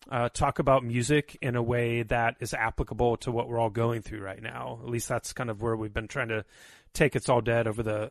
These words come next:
<clears throat> the past month or so here. And, uh, really,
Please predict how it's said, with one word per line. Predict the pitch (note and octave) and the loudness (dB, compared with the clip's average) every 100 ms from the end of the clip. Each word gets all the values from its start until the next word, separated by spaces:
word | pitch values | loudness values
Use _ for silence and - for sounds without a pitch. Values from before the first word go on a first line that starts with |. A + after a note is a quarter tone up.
| - | -10
<clears throat> | _ | _
the | - G#3+ C3+ A#2+ | 6 6 6 4
past | D3 A#2+ | 2 2
month | C3 B2+ B2+ | 0 0 0
or | |
so | G#2 A#2 G#2 | -2 -2 -4
here. | G#2 G2+ G2 - - - - - - | -4 -4 -6 -8 -18 -20 -20 -12 0
And, | C3 B2 A#2+ - - _ _ - | 4 4 2 -4 -12 _ _ -16
uh, | D#3+ | -12
really, | D3 B2 D3+ F3 D3+ C3+ B2 | -2 8 10 10 8 6 4